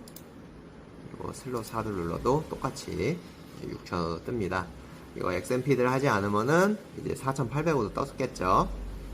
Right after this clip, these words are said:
네. 그리고 요거까지 한 다음에 이제 시네벤치나 뭐 쓰리디 마크 같은 걸로,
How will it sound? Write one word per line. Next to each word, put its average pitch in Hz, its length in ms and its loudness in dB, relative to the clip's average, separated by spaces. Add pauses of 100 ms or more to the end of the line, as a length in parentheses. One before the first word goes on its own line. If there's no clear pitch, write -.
(120)
네. 90 120 -8 (520)
그리고 151 480 6
요거까지 107 440 4
한 139 220 0
다음에 127 680 6 (140)
이제 107 440 2 (680)
시네벤치나 113 840 2
뭐 90 140 -2
쓰리디 123 440 0
마크 87 300 0
같은 87 320 0
걸로, 87 580 4